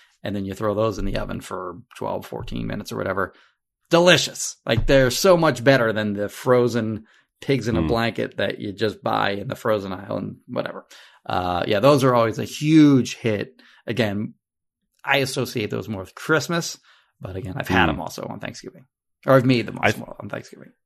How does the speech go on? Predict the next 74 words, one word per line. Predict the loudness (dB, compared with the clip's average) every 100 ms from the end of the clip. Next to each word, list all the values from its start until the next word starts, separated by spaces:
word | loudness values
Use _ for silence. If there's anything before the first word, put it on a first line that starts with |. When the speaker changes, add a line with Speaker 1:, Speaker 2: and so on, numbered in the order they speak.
| -8
Speaker 2:
I | 0
think | 0 0
cheese | 0 2 2 2
is | -2
an | -2 0
underrated | 2 4 2 2
hot | 0 0
dog | -2 -4
topping | -8 -8 -8 -10
to | -8
me. | -8 -6
Like, | -10 -4
everyone's | 0 0 0
like, | 0
"What's | -2
your | 0
Speaker 1:
Agreed. | 4
Speaker 2:
favorite | 6
hot | 6
dog | 4 0
topping?" | 0 0 -4
And |
people | -4 -2
say, | -2
like, | -2
"Mustard, | 2 0 4 4 6 4 2
ketchup, | -2 0 0
Speaker 1:
Sure. | 4 4
Speaker 2:
whatever, | 4 6
relish." | 6 6 2 -2
Like, | -6 -2
to |
me, | 2 4 4 2
I, | 0
if | 2 4
I, | 4
I |
can | 4 4
only | 6
have | 4 4
one, | 4 4 2
like, | 0 -2
let's | 0
say | 0
I |
can | 0
only | 2 2
have | 2
one | -2
thing, | 0 0 0 4
I'd |
rather | 4 6
have | 2
cheese. | 0 -2 -2
Like, | -4
cheese | 0 2 4 4
alone | 4 4 4
will, | 0 0
like, | -2 -2
just | -6 -2
do | 0
that. | 0 -2 -10
Like, | -10 -8 -12
cheese | -6 -2 0 0
and | 0
a |
hot | -2 0
dog | 2 2
is, | 0 -6 -10
is | -8
a |
really | -4 -2 -2
good | -4 -6
combo. | -6 -2 -2 -4